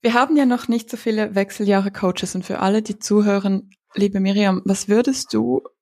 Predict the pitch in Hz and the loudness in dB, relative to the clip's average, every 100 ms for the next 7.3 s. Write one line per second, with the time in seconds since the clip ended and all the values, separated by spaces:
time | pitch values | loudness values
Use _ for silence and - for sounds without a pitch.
0 | _ - - - 233 226 220 190 190 208 | _ -20 -20 -4 0 4 4 2 0 2
1 | 190 208 214 226 - 226 214 196 196 - | 2 2 2 0 0 0 0 0 -2 0
2 | 208 247 247 220 220 202 214 - - 240 | 2 2 0 -2 0 0 -2 -6 -4 -2
3 | - 269 254 254 254 285 - 294 330 330 | 0 0 0 -2 -4 -10 0 2 4 4
4 | 262 220 - 214 202 - 202 196 190 196 | 2 0 -2 -2 -2 -2 0 0 -2 -2
5 | 190 185 - 214 254 269 285 - 247 320 | -2 -2 -4 -2 0 0 -2 0 2 4
6 | 269 202 202 - - 196 - 233 220 233 | 4 2 0 -4 -8 -8 -8 -4 0 0
7 | 294 - | -2 -8